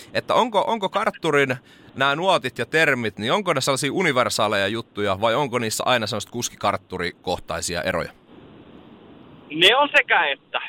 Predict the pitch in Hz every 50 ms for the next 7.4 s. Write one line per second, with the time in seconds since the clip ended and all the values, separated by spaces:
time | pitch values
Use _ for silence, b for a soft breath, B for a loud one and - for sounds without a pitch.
0 | - - 120 147 196 233 - 262 254 - 240 220 214 214 - _ 196 202 - -
1 | 185 - 196 196 196 - 196 - 196 196 180 190 185 180 - 196 180 175 170 170
2 | 185 165 165 170 156 - - - - - 165 160 - _ - 160 160 156 151 147
3 | 139 160 - 160 151 151 147 156 151 139 143 139 131 - 156 143 143 139 151 143
4 | 139 - - - - 147 143 143 139 - - 139 135 135 139 135 - - - 135
5 | 139 143 135 143 139 147 135 147 139 135 131 - 139 117 110 143 135 131 147 143
6 | 131 135 131 127 127 127 123 131 131 123 117 - 131 131 135 135 139 139 120 120
7 | 120 117 120 123 123 117 B